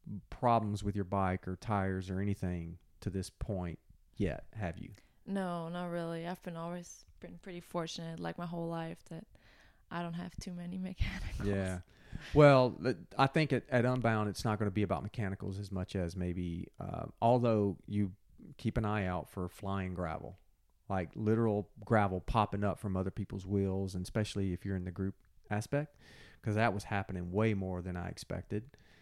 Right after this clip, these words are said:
Speaker 1: Um, but it's gonna be more of just, you know, slow leaks or flats, and just, I think, being prepared for having the equipment on you to fix a problem if you have a problem,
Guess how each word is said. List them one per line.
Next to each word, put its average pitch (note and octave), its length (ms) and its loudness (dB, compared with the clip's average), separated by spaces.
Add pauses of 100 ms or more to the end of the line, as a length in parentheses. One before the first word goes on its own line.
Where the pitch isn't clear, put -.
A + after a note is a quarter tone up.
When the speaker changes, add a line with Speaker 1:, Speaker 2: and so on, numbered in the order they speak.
(240)
Speaker 1:
Um, F2 640 -8 (640)
but A2 320 4
it's - 160 -4
gonna A2+ 160 0
be G2+ 120 0
more G2 300 0
of E2+ 100 -6
just, F2+ 340 -8 (180)
you A2 100 -6
know, F#2 100 -2
slow G#2 340 2
leaks F#2 480 -2
or F2+ 240 -6 (140)
flats, F2+ 640 -4
and F#2 180 -4
just, G#2 180 -6 (180)
I - 60 -4
think, F#2+ 220 -6
being G2+ 180 0
prepared F#2+ 560 -2 (420)
for A2 140 -4
having G#2+ 320 0
the G2 100 2
equipment G2 500 0
on F#2+ 200 -2
you F2 160 -4
to F#2 220 -6 (320)
fix G#2+ 240 -2
a F#2+ 40 -6
problem F2+ 560 -2 (420)
if F#2+ 180 -4
you F#2 100 -2
have G2+ 240 0
a F2+ 60 -4
problem, F2 520 -4